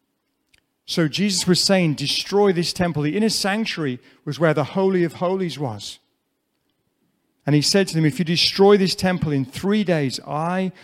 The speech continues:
will raise it up." The Jews then said, "It's taken forty-six years to build this temple, and you're gonna raise it up in three days?"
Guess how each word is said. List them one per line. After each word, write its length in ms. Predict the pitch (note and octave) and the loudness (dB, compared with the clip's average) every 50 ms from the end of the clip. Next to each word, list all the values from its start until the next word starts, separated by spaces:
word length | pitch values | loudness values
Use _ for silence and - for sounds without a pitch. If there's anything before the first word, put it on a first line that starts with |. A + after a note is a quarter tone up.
| - _ | -18 _
will 160 | - C#3+ C#3+ C3+ | -2 0 2 2
raise 320 | C3 D3 D3 D#3+ D#3 C3+ | 4 4 2 2 0 0
it 80 | D#3 C#3+ | -2 -2
up." 300 | C#3+ B2 A#2 - - - - _ _ _ _ _ _ _ - | -2 -2 -4 -8 -14 -20 -20 _ _ _ _ _ _ _ -4
The 100 | C#3 C3+ | -4 -2
Jews 320 | - D#3+ G3 G3+ G3+ E3 | 0 2 2 2 2 2
then 180 | F#3+ F#3+ F3+ E3+ | 2 0 0 0
said, 240 | D3 - - E3 C#3 | 0 0 2 2 2
"It's 140 | C#3 C3 - | 0 -2 -2
taken 360 | - F#3 F3+ F3 - D#3 C#3 | -2 -2 -2 0 -2 -4 -4
forty-six 760 | - - - F#3 G3 G3 G3+ F#3 - - F#3+ E3 - - - | -6 -6 -2 2 2 2 2 0 -2 -4 -6 -6 -6 -4 -2
years 320 | E3+ D3+ C#3 B2 A2+ - - - - - _ _ | 0 0 0 -2 -4 -6 -12 -18 -20 -20 _ _
to 100 | - D3+ | -4 -4
build 240 | B2 G#2+ E3 E3+ D#3+ | 0 2 2 2 2
this 180 | D3 D#3+ - - | 0 -2 -4 -4
temple, 520 | - D#3+ D3 D3 C#3+ - C#3+ B2+ A2 - _ _ _ _ | -2 -2 -2 -2 -2 -2 -4 -4 -4 -6 _ _ _ _
and 120 | D3 C#3 | 0 2
you're 100 | D3 F3 | 4 4
gonna 180 | E3 F3+ E3 D3 | 4 4 4 4
raise 300 | C3+ C#3+ D3+ E3+ F3+ D#3 | 4 6 4 4 4 4
it 100 | D#3+ D3 | 2 2
up 200 | D#3+ F#3 - - | 2 2 2 2
in 120 | E3 C#3+ | 0 0
three 300 | C3 - - E3 D#3+ D#3 | 0 -2 -2 0 0 2
days?" 520 | C3+ C#3+ C#3 D3 F3 G3+ G3+ F#3+ - - | 2 2 0 0 0 -2 -4 -6 -8 -10